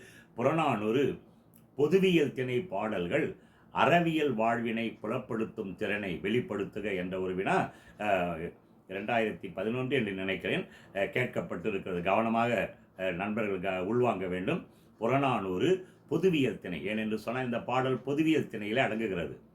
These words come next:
பொதுவியல் திணை, திணை என்று சொன்னால் ஒழுக்கம். பொதுவியல் என்றால் என்ன? பாடா-, அ, அ, அந்த வெட்சி முதல் பாடான் வரை,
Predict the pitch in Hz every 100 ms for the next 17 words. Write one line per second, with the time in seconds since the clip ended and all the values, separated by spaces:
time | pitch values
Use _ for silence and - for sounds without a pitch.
0 | - - - _ - 123 131 113 92 104
1 | 95 82 113 120 120 113 - 123 147 113
2 | 139 139 92 - - - - - 107 131
3 | 135 127 120 127 127 123 127 131 - -
4 | - - 98 113 110 90 76 87 98 92
5 | 82 82 85 87 78 - - - 95 95
6 | 90 92 82 71 - - - 117 - -
7 | 92 90 151 196 - - - 110 135 139
8 | 120 95 101 90 -